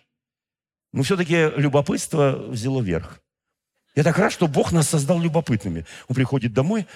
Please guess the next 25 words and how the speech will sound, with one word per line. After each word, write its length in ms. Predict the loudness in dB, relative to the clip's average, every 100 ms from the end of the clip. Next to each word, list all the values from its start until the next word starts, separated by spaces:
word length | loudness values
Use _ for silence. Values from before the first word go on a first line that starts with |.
| -4
открыл, 380 | -4 0 -2
почитал, 480 | 0 -2 -2 -2 0
ничего 300 | 0 0 0
опять 220 | 2 0
не 80 | 0
понял 320 | -2 -2 -2
там 140 | -2 -4
в 40 |
сотый 260 | -2 -2 0
раз. 260 | 0 -2 -12 -20 -6
Потом 360 | -2 0 0 -2 _ _ _
думает: 340 | -2 -2 -2
«Ну, 140 | -2 0
он 120 | 0
же 120 | -2
сказал 460 | -2 0 2 2 2
мне 120 | 2
помолиться». 800 | 2 2 2 0 -2 -6 -8 -10 _ _ _
Встал 360 | -16 0 2 2
на 120 | 4
колени, 640 | 4 4 4 4 2 0 -4 _ _ -2
открыл 500 | 0 2 2 4 4
это 200 | 4 4
место 240 | 4 2
Писания, 680 | 0 0 2 4 4 2 2